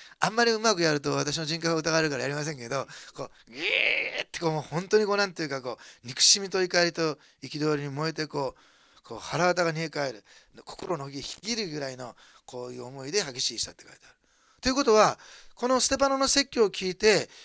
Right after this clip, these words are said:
人々はもう怒りに燃えてって言いましょうかね。憎しみと怒りと憤りに燃えて、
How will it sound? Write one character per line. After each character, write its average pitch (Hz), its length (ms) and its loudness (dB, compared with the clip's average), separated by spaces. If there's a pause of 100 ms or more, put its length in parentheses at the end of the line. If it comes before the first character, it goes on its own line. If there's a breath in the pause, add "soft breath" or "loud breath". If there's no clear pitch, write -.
人 - 220 2
々 165 280 2
は 156 240 6 (440 soft breath)
も 143 280 -4
う 170 40 -2
怒 233 240 4
り 262 80 0
に 247 100 0
燃 226 180 2
え 214 40 0
て 214 100 -4
っ - 20 -6
て - 120 -12
言 151 60 -8
い - 20 -8
ま 135 40 -8
し 135 80 -6
ょ 120 40 -10
う 101 40 -14
か 104 100 -16
ね。 104 160 -16 (260 soft breath)
憎 135 180 -2
し - 180 8
み 240 100 -4
と 226 120 4
怒 226 180 4
り 214 80 4
と 196 80 2
憤 196 280 2
り 208 80 -6
に 208 60 -10
燃 202 160 -4
え 190 40 -6
て、 208 260 0